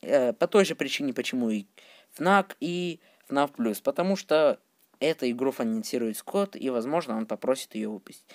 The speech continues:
Хотя я помню то, что говорил, говорил какой-то кто-то, я даже не помню кто, но вроде кто-то говорил то, что апрель — это подходящее время для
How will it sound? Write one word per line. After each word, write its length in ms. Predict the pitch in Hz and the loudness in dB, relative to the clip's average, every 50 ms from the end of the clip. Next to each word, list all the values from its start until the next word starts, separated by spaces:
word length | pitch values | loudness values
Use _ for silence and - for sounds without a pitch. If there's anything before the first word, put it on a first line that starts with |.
| - - - - - | -20 -20 -20 -6 0
Хотя 500 | - 202 208 - 240 240 226 220 214 202 - - - - _ _ | 2 2 4 4 4 4 4 4 2 -2 -6 -14 -20 -20 _ _
я 140 | 139 147 156 | 0 0 2
помню 360 | - 180 180 185 185 175 160 | 4 2 2 4 2 0 0
то, 140 | - - 156 | 2 0 0
что 220 | - - - 120 | 0 0 -2 -4
говорил, 640 | 107 104 113 113 113 110 107 120 123 120 117 117 107 - _ | 2 2 4 4 4 4 2 2 0 -2 -2 -4 -4 -6 _
говорил 680 | - 117 113 104 110 113 113 113 113 117 135 160 160 143 | -10 -8 -4 -2 0 2 2 2 0 2 0 -2 -2 -2
какой-то 420 | - 139 - - 139 135 131 117 | -6 -10 -4 -2 -2 -2 -2 -6
кто-то, 340 | 110 - - 123 120 117 120 | -10 -6 -6 -6 -4 -4 -2
я 200 | 107 113 135 143 | 0 2 2 4
даже 200 | 131 120 123 113 | 4 2 0 0
не 120 | 113 120 | -4 -6
помню 360 | - - 123 123 117 107 101 | -6 -4 -4 -4 -2 -4 -6
кто, 240 | 98 - - 180 196 | -8 -2 0 2 2
но 140 | 190 143 127 | 4 2 2
вроде 260 | 123 135 165 160 147 | 2 2 2 0 -2
кто-то 280 | 147 - - 196 - - | -4 -6 -6 -6 -4 -2
говорил 320 | 170 170 160 175 190 180 | 0 0 0 0 0 -2
то, 140 | 170 - 160 | -2 -2 -4
что 280 | - - - 156 147 - - - - - - - _ | -2 0 0 0 0 -2 -6 -16 -20 -20 -20 -16 _
апрель — 440 | - - 117 - - 165 185 185 165 | 0 0 0 2 2 2 2 2 2
это 160 | 131 - - | 2 0 -2
подходящее 720 | - 127 123 - 147 151 147 190 196 190 - - 170 170 165 | -4 -4 -2 -2 -4 0 4 4 4 4 4 2 0 0 0
время 400 | 139 139 160 180 165 135 120 110 | 0 0 2 2 2 2 0 0
для 320 | 107 110 113 113 110 107 | 2 4 4 4 2 0